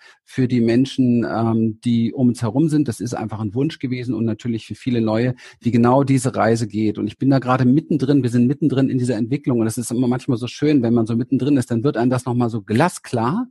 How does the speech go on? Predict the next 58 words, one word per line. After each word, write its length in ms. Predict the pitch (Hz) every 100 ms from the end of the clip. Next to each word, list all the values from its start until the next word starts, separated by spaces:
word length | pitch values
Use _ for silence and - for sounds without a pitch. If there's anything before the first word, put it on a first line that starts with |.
| _ _ _ _ -
vor 60 | 127
allen 100 | 165
Dingen, 100 | 143
weil 120 | 131
man 160 | 127
merkt, 280 | 117 135 156
okay, 280 | 110 - 151
da 100 | 143
hast, 180 | 113 -
hast 140 | 110
du 60 | -
auch 160 | 120
völlig 320 | - 175 175 -
verbraten. 640 | 165 147 156 170 208 180
<laughs> 240 | - - -
Also 240 | 170 202 160 -
wenn 120 | 156
man 100 | - 277 320 208
merkt, 280 | 123 147 -
man 160 | 135
hat 140 | 135 127
das 140 | 117
selber 300 | 120 131 175
nicht 180 | 175 165
so 100 | -
auf 120 | 165
dem 100 | 160
Schirm 280 | - 170 165
gehabt 300 | 165 160 160
hier 220 | 165 160
und 160 | 160 165
da 160 | 170
und 100 | 165
deswegen 360 | 131 - 131 127
ist 120 | 117
man 180 | 127 120
gar 160 | 120 110
nicht 180 | 110 117
da 80 |
gelandet, 480 | 104 107 107 123 131
wo 40 | 123
man 140 | 113
eigentlich 260 | 110 101 -
hin 220 | 123 139
wollte. 340 | 160 160 175
Und 200 | 156 120
dann 160 | - 110
darf 180 | 107 107
man 100 | 110
sich 160 | 104 -
fragen, 320 | 104 107 107
hast 180 | 113 113
du 40 |
das 140 | 107
denn 140 | - 104
vorher 280 | - 107 104
wirklich 220 | 98 92
entschieden, 580 | 90 - 262 240 95